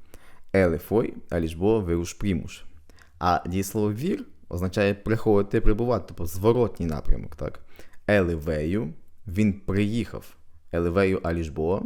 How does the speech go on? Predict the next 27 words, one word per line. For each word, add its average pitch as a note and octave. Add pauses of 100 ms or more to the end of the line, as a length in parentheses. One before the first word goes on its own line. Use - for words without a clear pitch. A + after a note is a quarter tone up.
(260)
він F#2+
приїхав F2+
до E2
Лісабону, E2 (920)
е, D2
щоб -
побачити G2
своїх F2
двоюрідних E2+
братів, F2+
так? - (300)
Ele D#2+
veio D#2 (100)
a D#2
Lisboa F2+ (460)
ver D#2 (100)
os -
primos. G#2 (360)
Тобто -
сам, G#2+ (280)
сама A2
головна G#2+
логіка F#2+
відмінності B2
ір F2
та E2+
вір E2